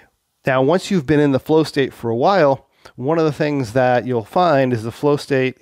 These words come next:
is actually very demanding on the mind. Therefore, the flow state's only gonna last a certain amount of time.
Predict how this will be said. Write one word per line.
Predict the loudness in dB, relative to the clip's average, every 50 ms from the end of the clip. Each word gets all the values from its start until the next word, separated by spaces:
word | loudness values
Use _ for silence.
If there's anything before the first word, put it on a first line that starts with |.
| -20 -20 _ -20 -20 -20 -6 -2
is | 0 2 2
actually | 2 2 0 -2 -4 -4 -4 -4
very | -2 -2 0 0 0 -2
demanding | -4 -4 -4 -4 -4 -4 -4 -4 -6 -8 -10 -14 _ _ -10
on | -6 -4 -2 0 0 0 0 -2 -2 -4 -4 -6 -8 -10 _ _ -12
the | -8 -4
mind. | -2 -2 -2 -2 -4 -8 -14 -20 _ -20 -20 -20 -20 -20 -18 _
Therefore, | -4 0 0 2 2 0 0 0 0 0 0 -2 _ _ _ _
the | -6 -6 -4
flow | -2 0 0 0 0
state's | 0 0 -2 -2 -2 -2
only | -2 0 0 0
gonna | 0 0 2 2
last | 2 2 0 0 -2 -6
a | -8
certain | -6 -6 -6 -6 -6
amount | -8 -8 -8 -8 -10
of | -8
time. | -4 -2 0 0 0 0 -2